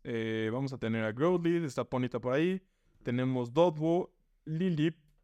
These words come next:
tenemos a Blitzel, esta cebrita muy bonita. Y está Yungoos, que de hecho Yungoos durante el evento va a tener posibilidades aumentadas de Shiny. Entonces, si, si lo están, si lo están cazando, pues es un buen momento para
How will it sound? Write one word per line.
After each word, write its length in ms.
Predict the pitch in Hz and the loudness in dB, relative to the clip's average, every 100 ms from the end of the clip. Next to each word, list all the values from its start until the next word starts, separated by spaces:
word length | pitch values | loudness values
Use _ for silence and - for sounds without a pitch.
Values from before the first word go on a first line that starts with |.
| _ _ | _ _
tenemos 540 | 135 135 143 151 147 - | -4 0 2 2 -2 -4
a 260 | 139 139 - | -4 -2 -4
Blitzel, 560 | 127 151 180 - 208 247 | -4 0 0 -2 0 0
esta 200 | 135 139 | 0 -4
cebrita 500 | - 120 123 131 120 | -2 -2 0 -2 -4
muy 120 | 135 131 | -4 -4
bonita. 380 | 135 147 180 - _ _ _ _ _ | -2 -2 -4 -6 _ _ _ _ _
Y 160 | 160 185 | 0 0
está 460 | 151 143 143 143 | 2 2 4 2
Yungoos, 480 | 135 151 165 143 123 | 2 0 0 -2 -6
que 140 | - 123 | -4 -2
de 100 | 139 | -2
hecho 240 | 147 156 | 0 0
Yungoos 480 | 147 175 170 190 - | 2 0 2 -2 -2
durante 420 | 131 117 117 127 | -2 -2 -2 -2
el 100 | 135 | 0
evento 320 | 156 170 190 | 0 0 0
va 80 | 170 | 0
a 40 | 135 | 0
tener 280 | 131 131 | -2 -2
posibilidades 460 | 131 123 120 120 123 | -4 -6 -4 -4 -2
aumentadas 420 | 117 110 113 120 | -2 -2 0 0
de 80 | 110 | -2
Shiny. 300 | - 113 113 | -4 -2 -2
Entonces, 360 | 113 127 123 123 | -4 -4 -6 -4
si, 200 | 117 110 | -4 -4
si 80 | 120 | -4
lo 80 | 113 | -4
están, 380 | - 127 123 | -4 -4 -4
si 100 | - | -6
lo 60 | 120 | -8
están 200 | - 123 | -6 -4
cazando, 440 | 131 170 165 202 | -2 0 0 0
pues 180 | 151 117 | -2 -4
es 140 | 123 127 | -6 -2
un 100 | 123 | 0
buen 100 | 117 | 2
momento 300 | 113 113 110 | 2 0 -2
para 280 | 80 - | -6 -8